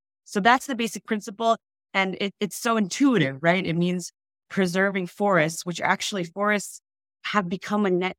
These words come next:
emitter of C O two because we're burning them. It's actually mind blowing. So when you're burning down a forest and actually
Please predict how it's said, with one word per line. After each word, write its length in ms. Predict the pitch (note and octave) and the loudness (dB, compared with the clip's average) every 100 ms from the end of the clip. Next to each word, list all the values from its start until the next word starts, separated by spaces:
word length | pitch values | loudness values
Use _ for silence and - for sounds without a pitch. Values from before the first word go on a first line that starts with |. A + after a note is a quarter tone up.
| - | -2
emitter 480 | F3+ F3+ F#3+ G3+ B3+ | 2 4 4 4 4
of 100 | C4 | 2
C 220 | - C#4 | 0 2
O 60 | B3+ | 2
two 260 | - C#4 A#3+ | 0 -6 -6
because 380 | F3 G3+ F3+ | -6 -4 -2
we're 380 | E3+ E3+ D#3+ E3 - _ | 0 0 0 -2 -10 _
burning 300 | F#3+ A#3 E3 | 4 4 4
them. 180 | A#2 - _ _ _ _ _ _ | -2 -14 _ _ _ _ _ _
It's 180 | - E3+ | -14 -4
actually 440 | F#3 - - F#3+ E3+ E3+ | -4 -2 -4 -4 -4 -2
mind 360 | E3+ F#3 F#3+ | 2 2 0
blowing. 280 | D3 C3+ C3+ | -6 -8 -10
So 240 | - D3+ C3 | -12 -14 -12
when 140 | D#3 | -10
you're 100 | D3+ | -10
burning 360 | C3 E3+ G3+ F#3 | -4 -2 0 0
down 240 | F3 E3 | 2 0
a 20 | |
forest 520 | E3 E3 D3 C#3+ - D3+ | -4 -6 -6 -6 -8 -8
and 100 | C#3 | -6
actually 440 | E3+ - F3 D#3+ | -6 -4 -4 -4